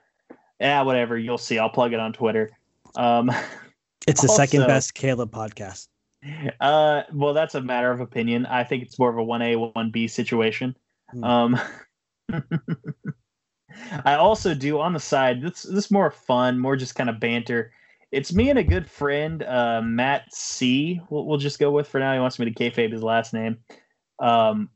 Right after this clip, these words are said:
Speaker 1: we ju-, basically kinda banter about wrestling and sports and whatever comes to mind about once a week. It's called, and this is a, a shout out to, uh,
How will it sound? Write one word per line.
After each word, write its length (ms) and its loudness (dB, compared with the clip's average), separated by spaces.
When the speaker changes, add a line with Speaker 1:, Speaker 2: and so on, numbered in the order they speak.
Speaker 1:
we 400 2
ju-, 200 0
basically 380 0
kinda 180 0
banter 360 -2
about 240 0
wrestling 520 -2
and 140 -2
sports 400 0
and 60 0
whatever 280 2
comes 360 -2
to 80 -4
mind 540 0
about 300 -2
once 200 -4
a 60 -6
week. 340 -4
It's 120 -14
called, 480 0
and 100 0
this 140 0
is 120 0
a, 260 0
a 100 -2
shout 280 2
out 220 -2
to, 320 2
uh, 260 -2